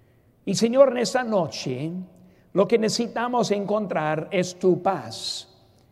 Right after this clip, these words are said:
en nuestras vidas. Yo te pido que tú quites ahora las preocupaciones que hay en el cerebro y que nosotros enfocamos en la verdad.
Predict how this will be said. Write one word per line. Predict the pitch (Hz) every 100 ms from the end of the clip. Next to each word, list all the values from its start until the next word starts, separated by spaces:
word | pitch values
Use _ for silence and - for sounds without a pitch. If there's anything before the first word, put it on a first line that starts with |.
| _
en | - 143
nuestras | 131 131 - 143 131
vidas. | 135 110 104 101 - - _ _ _ _ _ _ _
Yo | - 226 233
te | 226
pido | - 226 196 185
que | 185
tú | 180 196 185
quites | - 208 180 - 160 175
ahora | 170 180 156 139 180 214 - - - -
las | 165 -
preocupaciones | 175 175 180 175 180 151 170 175 175 175 170
que | - 185
hay | 208 185 160
en | 160
el | 160
cerebro | - 185 175 131 135 160 214 - - - - - _ _ -
y | 208
que | 208
nosotros | 214 - 226 226 226 -
enfocamos | - 202 185 196 - 208 147 131 127 156 - - - - _ _ _ -
en | 147
la | 135
verdad. | 135 135 131 127 110